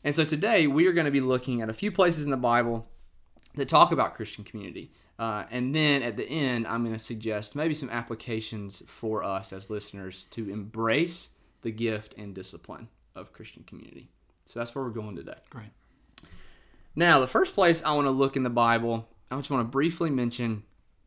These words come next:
Speaker 1: is in Genesis chapter two.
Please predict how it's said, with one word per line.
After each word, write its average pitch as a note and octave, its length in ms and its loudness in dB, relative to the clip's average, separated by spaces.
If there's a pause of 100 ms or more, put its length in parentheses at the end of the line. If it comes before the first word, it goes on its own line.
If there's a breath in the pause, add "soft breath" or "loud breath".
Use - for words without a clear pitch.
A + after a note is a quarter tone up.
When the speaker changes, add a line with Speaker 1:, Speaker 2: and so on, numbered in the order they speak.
(340)
Speaker 1:
is C3 180 -4
in B2 160 2
Genesis D3 540 -2
chapter A2 420 -6
two. E2+ 480 -12